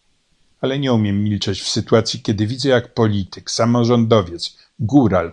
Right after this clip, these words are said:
pseudodziennikarz czy poseł pokazują się z lubością jako przyjaciele, stronnicy, entuzjaści działań Janusza Walusia, który z powodów politycznych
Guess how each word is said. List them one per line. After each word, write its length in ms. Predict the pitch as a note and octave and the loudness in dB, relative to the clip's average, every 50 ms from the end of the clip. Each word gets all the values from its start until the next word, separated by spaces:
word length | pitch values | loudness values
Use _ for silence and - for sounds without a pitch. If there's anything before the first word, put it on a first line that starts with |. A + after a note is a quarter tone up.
| _ | _
pseudodziennikarz 1120 | - - - B2 A2+ G#2 G2+ A2 G#2+ F#2+ F#2+ A2 G#2+ A#2+ C#3+ E3 E3+ E3+ - G2+ F#2 - - | -8 -4 0 0 0 2 2 0 0 0 0 -2 -2 0 0 0 0 0 0 -2 -4 -4 -6
czy 140 | - - G2+ | -8 -10 -6
poseł 540 | - - D3+ D3+ D3+ - F3+ F3+ G3+ G3+ G3 _ _ _ _ _ _ _ _ _ _ - | 0 2 2 2 2 2 -2 -2 -2 -2 -6 _ _ _ _ _ _ _ _ _ _ -2
pokazują 480 | - C#3+ - D#3 C#3 F3+ A3+ A#3 F#3+ | -2 0 0 0 -2 -2 -2 -2 -2
się 160 | C3 - C#3+ | 0 0 0
z 100 | A2+ F2 | 0 0
lubością 500 | F#2+ G#2+ G2+ G#2 D3 G3+ E3+ - - E3+ | 0 0 2 2 2 0 0 0 0 2
jako 280 | D#3+ D3 B2 B2 - A2+ | 4 4 4 4 2 -2
przyjaciele, 680 | - - - - A2 G#2 G#2 - - D3+ E3+ F#3 E3 B2+ | -2 -2 -2 0 0 0 0 0 0 2 2 4 2 2
stronnicy, 920 | - - - - A2 G#2 G2+ G#2 A2+ B2 C#3 C#3+ C#3 - D3+ C#3 B2+ B2+ - - _ - | 0 -2 -2 0 0 2 2 2 0 0 -2 -4 -2 0 0 0 0 -2 -6 -14 _ -2
entuzjaści 800 | C3+ A#2 A2+ G#2+ - A2+ G#2 A#2 F#3+ A3 F#3 - - - A#2 | 0 0 0 0 -2 -2 0 2 2 2 2 0 -6 -8 -4
działań 460 | G2 C3+ D3 D#3+ E3 D#3 D#3 D#3+ E3 E3+ _ _ _ | 0 2 2 4 4 2 2 0 -4 -8 _ _ _
Janusza 560 | - A2 G2+ B2+ C3+ C#3+ D#3 D#3+ D#3+ - D#3 C#3 | -6 -2 0 2 2 2 0 0 2 4 2 4
Walusia, 680 | A#2 B2+ C3 B2+ B2+ A#2+ G2+ F#2 - - - - - - _ _ _ _ _ _ _ _ _ | 4 4 4 4 2 0 -2 -4 -6 -10 -12 -16 -20 -20 _ _ _ _ _ _ _ _ _
który 240 | - - - A2 A2 | -4 0 2 4 4
z 80 | G#2 - | 2 2
powodów 460 | - B2 A#2 G#2+ A#2+ A#2 A2+ A#2 A2+ | 2 2 2 2 2 0 0 -2 -4
politycznych 800 | - - A#2 A2 A2 G#2 G#2 - B2+ A#2 - - B2+ A#2 A2+ | -2 0 0 0 0 -4 -6 -6 -6 -6 -4 -2 -2 -2 -4